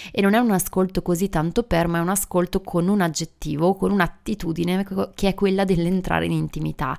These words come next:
In quell'intimità noi ci riuniamo al nostro corpo materico, al corpo grossolano, alle ossa, alla carne, e connettendoci a questo corpo iniziamo a entrare in profondità, iniziamo a stare nel corpo invece che nella mente. E quindi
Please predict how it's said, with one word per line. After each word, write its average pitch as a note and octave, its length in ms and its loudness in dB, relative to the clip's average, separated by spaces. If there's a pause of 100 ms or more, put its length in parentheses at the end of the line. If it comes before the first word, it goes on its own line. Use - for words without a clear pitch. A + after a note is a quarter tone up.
(420)
In A3 140 2
quell'intimità G3 760 4
noi G3 240 2
ci A#3+ 260 -2
riuniamo F3 680 0
al A#3 100 0
nostro F3 400 0
corpo F3 320 0
materico, D#3+ 760 0 (280)
al F3 160 -2
corpo F3+ 280 0
grossolano, F3 760 0
alle E3 200 4
ossa, D#3+ 380 0
alla F3+ 120 2
carne, F3+ 460 -2 (240)
e G#3 320 2
connettendoci G#3+ 640 2
a E3+ 60 -2
questo G3 320 -2
corpo F3+ 340 2
iniziamo G#3+ 360 0
a - 20 2
entrare F3 260 -2
in F3+ 100 -2
profondità, E3 580 -2
iniziamo E3 440 -2
a F3 60 0
stare F#3 340 0
nel F#3+ 180 -2
corpo - 280 -2
invece F#3 320 0
che E3 100 -4
nella D#3+ 240 -2
mente. D#3+ 560 -4 (340)
E G#3+ 120 0
quindi F3+ 560 0